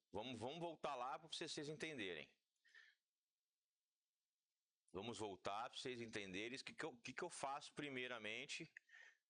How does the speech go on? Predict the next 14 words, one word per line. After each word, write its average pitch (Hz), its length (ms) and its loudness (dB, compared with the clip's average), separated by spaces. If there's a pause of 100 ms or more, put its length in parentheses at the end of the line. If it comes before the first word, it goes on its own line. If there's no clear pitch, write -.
(160)
O - 100 -10
que - 140 -8
que - 80 -4
eu 147 80 2
faço? - 560 0 (720)
Primeiramente, 127 880 0 (360)
vamos 107 480 0
certinho. 113 460 0 (200)
Deu, 151 840 2 (280)
se - 200 0
minerou 147 360 2
o 143 40 0
dia 151 160 0
inteiro, 175 500 0